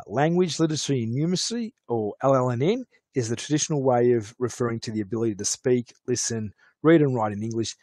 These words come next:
and to use mathematical concepts. Every learner in the vocational education and training, um, sector is going to have to face L L N, L L N N skills challenges that are particular to the industry that they're training for.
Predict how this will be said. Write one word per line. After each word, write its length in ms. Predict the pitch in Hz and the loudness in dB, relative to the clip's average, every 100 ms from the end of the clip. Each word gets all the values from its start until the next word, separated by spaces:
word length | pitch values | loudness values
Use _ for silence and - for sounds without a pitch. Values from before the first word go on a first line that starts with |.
| _ _ | _ _
and 120 | 123 | -8
to 60 | 117 | -6
use 260 | 113 110 107 | -4 -4 -4
mathematical 640 | 113 110 110 104 - 104 | -6 -6 -6 -6 -8 -14
concepts. 760 | - - 104 - 101 85 - - _ _ _ _ _ _ _ _ _ _ _ _ _ _ _ - | -14 -10 -8 -6 -6 -8 -12 -14 _ _ _ _ _ _ _ _ _ _ _ _ _ _ _ 2
Every 340 | 165 170 202 | 4 6 2
learner 640 | 196 165 147 147 113 113 - _ _ - | 2 2 4 2 0 -4 -6 _ _ -6
in 100 | 127 | -4
the 80 | 113 | -2
vocational 540 | 120 120 147 143 147 | -2 0 0 0 -2
education 480 | 120 123 127 - 117 | -4 -2 -4 -2 -8
and 100 | 110 | -8
training, 540 | - 117 120 101 156 - - | -4 -4 -4 -6 -10 -12 -8
um, 220 | 117 101 | -6 -4
sector 540 | - 139 135 117 113 - _ | -4 -2 -2 -2 -4 -4 _
is 160 | - 117 | -10 -4
going 240 | 135 139 | -2 -2
to 60 | 120 | -2
have 140 | 120 - | -6 -6
to 80 | |
face 380 | 117 127 120 110 - 117 | -8 -2 -2 -4 -8 -4
L 120 | 120 | -4
L 280 | 107 104 104 | -4 -6 -8
N, 120 | 107 - | -12 -6
L 220 | 139 127 - | -2 -2 -4
L 160 | 113 | -6
N 100 | 113 | -6
N 120 | 107 104 | -6 -8
skills 380 | - 120 101 | -8 -8 -10
challenges 560 | - 117 139 151 220 - - - - | -8 -4 -4 -2 -4 -6 -14 -20 -8
that 100 | 120 | -8
are 40 | |
particular 480 | - 117 - 147 139 | -8 -8 -4 -2 -2
to 120 | - | -2
the 120 | 117 113 | -4 -4
industry 340 | 113 - 117 | -6 -6 -6
that 200 | 107 98 | -6 -10
they're 80 | 104 | -10
training 380 | - 101 98 104 | -10 -10 -10 -12
for. 300 | - 87 | -12 -14